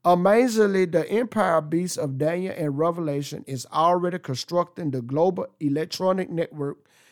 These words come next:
and computer technology necessary to fulfill the prophecies. Okay, computer technology and the, uh, electronic networks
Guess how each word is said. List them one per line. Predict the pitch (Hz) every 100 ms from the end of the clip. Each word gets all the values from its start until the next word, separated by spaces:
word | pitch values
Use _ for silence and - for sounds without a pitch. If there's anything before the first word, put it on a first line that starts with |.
| _
and | 151 151
computer | 143 170 214 202
technology | - 202 196 175 175 156 170
necessary | 151 180 180 165 170 170 151
to | 170
fulfill | - 139 - 151 143
the | 143
prophecies. | 147 - 180 175 151 - 123 - _ _ _ _ -
Okay, | 160 151 175 135 _ _ _ -
computer | 170 - 220 233
technology | 233 - 214 214 208 190 165 131 139 127 _ _ 143
and | 160 156
the, | 156 156 - -
uh, | 160 151 147
electronic | 185 170 196 202 - 214 214 208 -
networks | 147 175 214 180 160 - -